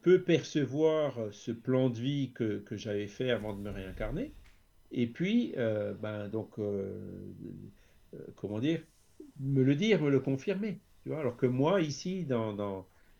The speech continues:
je me dis, « Mais punaise, chaque fois, c'est la poisse, chaque fois que, que je commence à avoir un peu quelque chose, faut toujours qu'il y ait quelque chose qui me fasse faire faillite, et cetera. »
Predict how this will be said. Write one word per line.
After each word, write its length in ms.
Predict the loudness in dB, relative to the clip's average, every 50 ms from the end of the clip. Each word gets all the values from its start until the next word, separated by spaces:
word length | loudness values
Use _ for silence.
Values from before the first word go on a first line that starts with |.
| -16 -12
je 220 | -12 -10 -6 -2
me 80 | -2 0
dis, « 140 | 0 0 0
Mais 100 | 0 0
punaise, 380 | -2 -2 -2 0 0 0 0 0
chaque 180 | -2 -4 -4
fois, 160 | -2 -2 -2
c'est 160 | -2 -2 -4 -4
la 140 | -4 -4
poisse, 600 | -4 0 4 6 6 6 6 4 2 -2 -4 -6 -6
chaque 260 | -4 -4 -4 -6 -4
fois 160 | -2 -2 -2 -2
que, 320 | 0 -2 -2 -2 -2 -4
que 140 | -6 -6 -8
je 80 | -8 -6
commence 320 | -6 -6 -6 -6 -4 -4
à 60 | -4
avoir 160 | -4 -2 -2 -4
un 80 | -6
peu 100 | -6 -8
quelque 240 | -10 -10 -10 -10 -8
chose, 300 | -4 -2 -2 -2 -2 -2
faut 100 | -8 -12
toujours 260 | -10 -6 -4 -4 -4 -4
qu'il 140 | -6 -10
y 20 | -10
ait 20 | -10
quelque 140 | -14 -14
chose 220 | -8 -6 -6 -6 -6
qui 100 | -8 -10
me 100 | -10 -8
fasse 260 | -8 -8 -8 -8 -8
faire 180 | -10 -12 -12 -12
faillite, 580 | _ -10 -8 -6 -4 -4 -2 -2 -2 -2 -4 -8
et 80 | -12 -10
cetera. » 460 | -12 -12 -8 -8 -6 -4 -4 -4